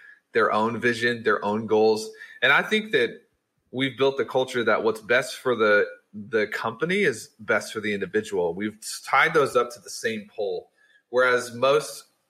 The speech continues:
corporate organizations, there's almost like a war between what's best for me versus what's best for the company. And what I want is people to come in. I don't wanna cap their income. I want them to have a big vision. I'm not intimidated by somebody saying they wanna make a million dollars a year.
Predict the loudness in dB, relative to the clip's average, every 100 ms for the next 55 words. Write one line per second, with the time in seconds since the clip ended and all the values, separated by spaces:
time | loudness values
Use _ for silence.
0 | _ _ -2 0 2 0 0 -2 0 0
1 | 0 -6 -8 -2 0 0 0 0 0 2
2 | 0 2 4 4 2 -4 -6 -2 -2 2
3 | 0 0 -6 -4 -4 -2 -4 -6 -8 -2
4 | 0 0 -6 -10 -6 -6 -6 -8 -8 -12
5 | -20 -20 -18 -20 -4 0 2 2 0 -6
6 | -16 _ _ _ 2 4 4 4 4 0
7 | -4 -6 -6 -6 -4 -4 -4 -4 -4 -2
8 | -2 -2 0 0 0 -2 -2 -2 -2 -2
9 | -2 0 0 0 0 0 0 0 -2 -2
10 | -2 -2 -2 -4 -10 _ -4 0 0 -2
11 | -6 -4 0 2 2 2 0 0 -4 -4
12 | -2 -2 0 0 0 -2 -6 -6 -4 -2
13 | 0 2 0 -2 0 0